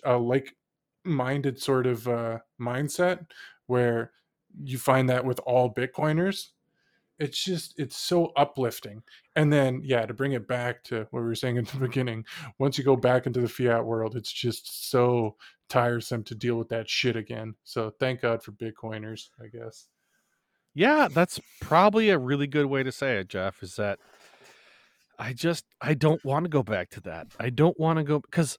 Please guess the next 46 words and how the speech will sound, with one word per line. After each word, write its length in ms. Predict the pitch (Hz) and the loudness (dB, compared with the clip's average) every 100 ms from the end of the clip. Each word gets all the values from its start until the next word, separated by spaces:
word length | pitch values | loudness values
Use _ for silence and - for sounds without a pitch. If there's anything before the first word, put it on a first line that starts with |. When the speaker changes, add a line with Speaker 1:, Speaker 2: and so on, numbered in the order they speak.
| - | -12
Speaker 2:
<sighs> 760 | - - - - - - _ - | -12 -14 -18 -20 -20 -20 _ -12
I 60 | |
think 200 | 117 165 | -6 -2
about, 320 | 165 151 135 120 | 2 4 4 4
like, 380 | 117 104 - _ _ _ _ - - - | -2 -2 -12 _ _ _ _ -14 -14 -10
I 40 | 117 | -2
think, 240 | 147 175 - _ - | -2 -2 -8 _ -12
I 40 | |
think 200 | - 180 | -6 -4
about 220 | 180 185 | -2 -2
the 60 | - | -4
fiat 420 | - 127 123 117 | -4 0 0 -2
jobs 340 | 113 104 98 | -2 -2 -2
I've 140 | 98 85 | -6 -8
had, 340 | 92 76 - _ - | -6 -8 -10 _ -10
right, 200 | - 104 | -8 -2
where 140 | 110 | -2
I 40 | 101 | 0
wasn't 340 | 104 113 117 | 0 -2 -2
in 100 | 113 | -4
control 520 | - 98 - 90 82 | -6 -8 -4 -4 -4
and 80 | 87 | -6
I 60 | 95 | -4
was 160 | 95 - | -4 -2
just 300 | 113 - - _ _ _ _ _ _ | -4 -4 -18 _ _ _ _ _ _
floating 560 | - - - 123 127 117 | -12 -6 0 2 2 -2
along, 440 | 101 95 85 69 - - | -2 -2 -2 -6 -14 -10
as 200 | 95 82 | -10 -10
it 120 | - | -12
were, 260 | 73 67 - _ - | -12 -12 -16 _ -8
right? 300 | 95 101 95 _ _ _ _ _ - | -6 -6 -8 _ _ _ _ _ -4
And 140 | 120 | -2
it's 160 | 123 - | -2 -2
like, 260 | 131 - 147 | -4 -2 -2
yeah, 280 | 190 220 - | 2 2 0
th-, 120 | 135 - - | -6 -8 -14
<sighs> 300 | - - - | -14 -8 -2
I 100 | 175 | -2
spent 320 | - - - | -2 -2 2
a 40 | 175 | 0
lot 500 | 98 98 117 147 135 | 0 0 6 6 6
of 60 | |
time 580 | - 127 123 113 98 85 - | 2 0 2 2 0 -6 0
talking 380 | 131 123 120 107 | 2 2 0 -4
to 160 | 95 - | -8 -6
coworkers 1160 | - 135 120 120 120 - 120 113 107 101 - | 0 0 0 -2 -4 -4 -4 -4 -6 -10 -16